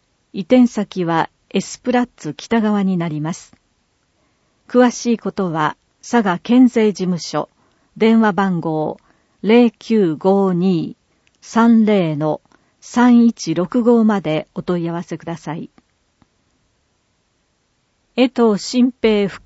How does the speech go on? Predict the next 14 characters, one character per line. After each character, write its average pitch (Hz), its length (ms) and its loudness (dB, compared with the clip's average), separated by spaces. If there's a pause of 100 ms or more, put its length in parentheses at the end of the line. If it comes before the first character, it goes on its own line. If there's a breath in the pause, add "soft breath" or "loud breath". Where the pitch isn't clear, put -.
(120)
権 262 220 2
宣 214 320 0
言、 175 360 -8 (460)
一 214 160 -4
周 269 320 -2
年 240 280 4
記 226 180 -4
念 180 280 -2
シ 247 200 -4
ン 240 80 4
ポ 220 180 2
ジ 202 200 -4
ウ 156 100 -4
ム。 160 180 -8